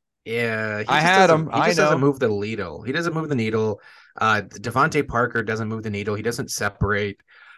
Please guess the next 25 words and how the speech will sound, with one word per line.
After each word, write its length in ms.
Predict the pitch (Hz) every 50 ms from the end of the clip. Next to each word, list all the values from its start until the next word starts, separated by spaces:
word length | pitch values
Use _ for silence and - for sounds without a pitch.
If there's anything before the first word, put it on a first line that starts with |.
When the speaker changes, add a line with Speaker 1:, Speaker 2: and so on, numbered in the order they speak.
| -
Speaker 1:
I 80 | - -
don't 120 | 175 214 240
like 140 | 254 - -
any 220 | 123 135 143 143
of 100 | 143 123
the 60 | 120 110
moves 320 | 107 110 113 107 101 98
that 120 | 101 -
they 120 | - 98 98
made. 280 | 98 95 90 87 92
I 40 | 95
really 320 | 101 107 127 151 151 120 98
don't. 300 | 90 98 95 87 85 87
I 80 | 98 113
don't 340 | 143 160 - - - 101
get, 340 | - 110 110 110 107 101 - _ _ _ _ _ _ _ -
um, 640 | - 104 101 101 101 98 95 92 90 87 87 73 - _ _ _ _ _ _ _ _ _ _ _ _ _ _ _ _ _ _ _ _ _ _ _ -
I 60 | 143
don't 240 | 147 156 165 131 120
get 240 | 131 131 120 98 101
Belichick 460 | 113 113 110 110 107 - 107 95 98
anymore. 360 | 101 98 95 92 95 95 92 90
I 100 | 98 104
think 260 | 101 92 117 110 - _
that 360 | - 107 104 104 98 92